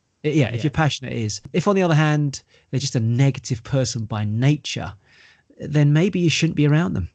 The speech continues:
Speaker 1: Maybe you should, s-, if they're that last category, stop being around them. It's a
Speaker 2: Yeah,
Speaker 1: tough
Speaker 2: crap-,
Speaker 1: one.
Speaker 2: crappy attitude.
Speaker 1: Yeah.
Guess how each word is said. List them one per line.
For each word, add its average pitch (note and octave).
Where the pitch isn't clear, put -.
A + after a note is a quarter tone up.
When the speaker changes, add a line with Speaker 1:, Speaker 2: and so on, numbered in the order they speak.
Speaker 1:
Maybe C#3+
you C#3
should, -
s-, -
if D3+
they're F#3
that D#3+
last C3
category, A#2+
stop -
being E3
around D3+
them. A#2
It's B2+
a E3+
Speaker 2:
Yeah, G#2+
Speaker 1:
tough F3
Speaker 2:
crap-, C#3+
Speaker 1:
one. G2
Speaker 2:
crappy C3
attitude. A2
Speaker 1:
Yeah. F#3+